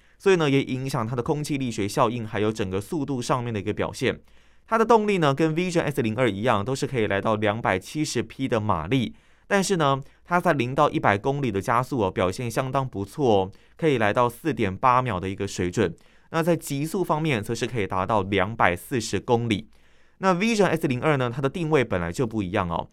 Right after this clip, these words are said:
它是一辆七人座的大型S U V，所以呢，以整个车格设定而言，并不是完全的追求速度为主。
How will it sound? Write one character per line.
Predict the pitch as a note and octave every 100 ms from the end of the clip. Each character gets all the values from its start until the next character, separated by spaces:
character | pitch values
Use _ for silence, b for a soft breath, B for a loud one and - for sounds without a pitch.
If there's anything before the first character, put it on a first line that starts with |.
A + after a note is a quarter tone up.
| _
它 | - D#3+
是 | E3
一 | C3 A#2
辆 | C#3 B2 A#2
七 | - - G#3
人 | F#3 A2 G#2+
座 | - C3+
的 | G#2+
大 | G#2+ A#2+
型 | G#2+ G2+ F2+
S | G#2+ G#2+
U | G#2
V， | G#2 G2 F#2+ - b b b
所 | - A3
以 |
呢， | F#3+ E3+
以 | E3
整 | D#3+ C#3+
个 | C3
车 | - F3+
格 | F3 B2+
设 | - E3
定 | D3+ C3
而 | A2+
言， | A2 F#2 G2+ b b
并 | b G#3+
不 | D3+
是 | C#3 D#3+
完 | A#2+ G#2+ A#2+
全 | - G#2+
的 | G#2+ A2
追 | A2 F#3+ F#3+
求 | F#3 A#2+ G#2
速 | - D#3+ E3+
度 | A#2
为 | F2+ F2
主。 | G#2+ -